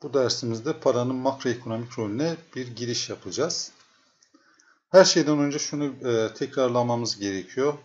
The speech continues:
Para herhangi bir maldır ve bu malın da bizim ihtiyaçlarımıza, e, yönelik bazı karşıladığı şeyler vardır.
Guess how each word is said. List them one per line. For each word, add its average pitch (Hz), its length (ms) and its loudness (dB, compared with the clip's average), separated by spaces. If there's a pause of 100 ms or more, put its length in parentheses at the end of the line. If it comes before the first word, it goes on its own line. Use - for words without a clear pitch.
(180)
Para 127 360 4 (420)
herhangi 151 520 4
bir - 360 -6 (340)
maldır 120 960 0 (120)
ve 135 260 -2 (240)
bu 156 100 -2
malın 110 380 0
da 131 260 -2
bizim 135 320 -4
ihtiyaçlarımıza, 123 840 -2
e, 107 280 -6 (220)
yönelik 107 460 -8
bazı 127 320 0
karşıladığı 117 640 -2
şeyler 110 400 0
vardır. 87 560 -10